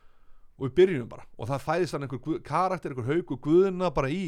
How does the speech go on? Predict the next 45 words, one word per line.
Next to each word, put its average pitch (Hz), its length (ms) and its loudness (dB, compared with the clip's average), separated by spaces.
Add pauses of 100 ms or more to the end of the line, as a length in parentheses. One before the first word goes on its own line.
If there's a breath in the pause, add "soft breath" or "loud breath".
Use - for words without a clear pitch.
(100)
live 156 400 0
studio, 170 460 -2
þetta 143 180 -6
bara 107 140 -6
gerist, 175 340 -2
einhver 127 220 -8
svona 127 100 -10
gamall 151 320 -8
kall 151 160 -10
sem - 160 -14
ég 147 80 -6
var 147 140 -6
með. - 80 -14 (480 soft breath)
Og 107 160 -10
P-, - 80 -18 (180)
Helgi 139 240 -8
er 135 60 -4
úslega 131 180 -6
góður 131 140 -4
að 131 80 -4
leika 127 180 -8
Pétur 135 240 -6
út 131 160 -6
af - 60 -12
sögu. 165 320 -4 (640 soft breath)
Og 127 260 -4 (100)
þetta 170 400 -6
finnst 170 200 -4
mér 147 120 -6
geggjað, - 380 -2
það 113 80 -2
er 110 100 -2
bara 107 120 -8
flæði, 165 500 -2
það 127 100 -4
er 123 80 -4
enginn 151 200 -6
að - 80 -8
spá 165 160 -4
í 160 200 0
neinu, 147 200 -4
það 120 100 -4
er 127 80 -4
ekkert 135 180 -6
eitthvað 117 300 -4